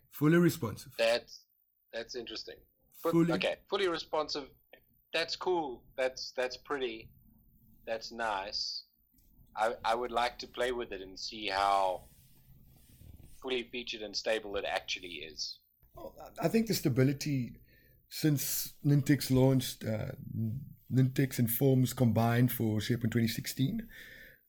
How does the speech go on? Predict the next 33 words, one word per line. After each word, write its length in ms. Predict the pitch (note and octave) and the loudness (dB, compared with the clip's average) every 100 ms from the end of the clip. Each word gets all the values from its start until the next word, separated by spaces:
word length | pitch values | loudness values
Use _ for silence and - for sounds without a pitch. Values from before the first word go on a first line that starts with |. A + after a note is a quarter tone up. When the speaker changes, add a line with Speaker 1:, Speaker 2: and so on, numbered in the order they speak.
| - | -6
Speaker 1:
um, 360 | - G2 - - B2+ | -4 -4 -6 -2 4
it 80 | |
has 260 | C3+ D3 D3 | 8 8 8
come 320 | - D3+ C#3 | 4 6 6
full 220 | - D3 | 4 2
circle. 420 | C3 D3 C3 A2 - | 2 2 2 0 0
I, 100 | B2+ - | -2 -2
I 100 | C3 | -6
was 140 | - | -2
actually 260 | C#3 - C#3 | -2 2 2
building 400 | G2+ A#2+ B2+ A2+ | 4 6 6 4
a 240 | A2 G2+ - - - - - - | 2 0 -4 -14 -20 -20 -20 -20
state 340 | - - D3+ D3+ | -6 6 6 6
machine 280 | B2+ D#3+ C#3+ | 2 4 6
workflow 500 | C3 C3 C3+ B2+ A#2 | 6 4 4 4 6
last 280 | A2+ - | 2 0
week 400 | A2+ E3 - - _ - - - | 0 0 -2 -14 _ -20 -16 2
on-prem, 540 | D3 C#3+ C#3+ D#3+ G#3 - - _ - | 2 2 0 0 -2 -8 -20 _ -2
pretty 240 | C#3+ C#3 | 4 4
cool. 400 | C3 D3 D#3+ A3 - - - | 4 0 -2 -6 -16 -20 -4
And 160 | B2+ C3+ | 4 6
I've 160 | C#3+ C3+ | 6 6
been 220 | E3 D#3 | 6 8
working 320 | D#3+ E3 F3+ | 6 4 4
with 160 | F3 D#3+ | 2 4
the 60 | |
Nintex 360 | C#3 C#3+ D#3 - | 2 2 0 2
Workflow 400 | C#3+ D3 D3 - | 2 2 -2 6
Cloud, 460 | F3 D#3 G2+ G2+ - | 8 8 6 -2 -2
which 180 | A2 B2+ | 0 0
is 100 | A#2+ | 2
even 240 | E3 A#2+ A2 | 2 2 0
cooler. 480 | - E3 G#2 - | -2 -4 -4 -8